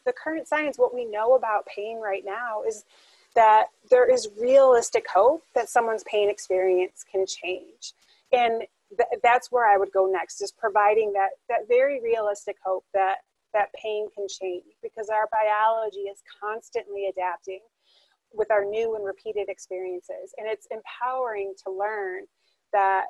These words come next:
we have some control over what those new and repeated experiences are that could then change our experience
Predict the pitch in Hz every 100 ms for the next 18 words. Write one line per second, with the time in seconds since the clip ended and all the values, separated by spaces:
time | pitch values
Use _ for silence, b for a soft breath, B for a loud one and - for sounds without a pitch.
0 | - 208 233 220 220 - 202 - 202 -
1 | 202 190 185 175 185 185 180 185 185 185
2 | - 180 175 - - 180 175 175 - 170
3 | 175 185 285 - _ - - 226 180 202
4 | 214 208 233 - - 190 196 185 185 -
5 | 185 185 175